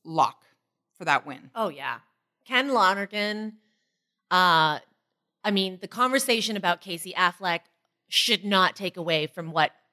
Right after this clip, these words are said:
Speaker 2: Ken Lonergan did, his work.
Speaker 1: He, who is the writer-director,
Speaker 2: Yes.
Speaker 1: who, uh, also did You Can Count on Me, which is one of my favorites.
Speaker 2: Yes.
Speaker 1: Laura Linney and Mark Ruffalo.
Speaker 2: Yes.
Speaker 1: And,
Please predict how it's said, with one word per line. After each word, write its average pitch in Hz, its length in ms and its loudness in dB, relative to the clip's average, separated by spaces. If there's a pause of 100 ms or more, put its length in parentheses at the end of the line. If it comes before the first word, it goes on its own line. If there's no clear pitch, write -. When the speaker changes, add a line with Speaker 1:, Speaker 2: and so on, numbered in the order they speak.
Speaker 2:
Ken 180 240 -2
Lonergan 151 480 0
did, 123 220 -6
his 156 300 -6
work. - 360 -16
Speaker 1:
He, 196 340 -2
who 190 180 -6
is 165 240 -4
the 156 140 0
writer-director, 170 920 0
Speaker 2:
Yes. 147 240 0
Speaker 1:
who, 170 480 -4
uh, 156 340 4
also 175 420 0
did 156 420 -2
You 175 180 -6
Can 180 200 -14
Count 156 260 -2
on 143 220 -6
Me, 240 220 4
which 233 200 -4
is 196 100 -18
one 196 120 -2
of 185 40 -4
my 185 120 2
favorites. 180 420 -4
Speaker 2:
Yes. 269 480 0
Speaker 1:
Laura 175 300 4
Linney 185 440 -2
and 160 240 0
Mark 139 220 -6
Ruffalo. 180 560 -2
Speaker 2:
Yes. 285 600 -2
Speaker 1:
And, 170 440 -2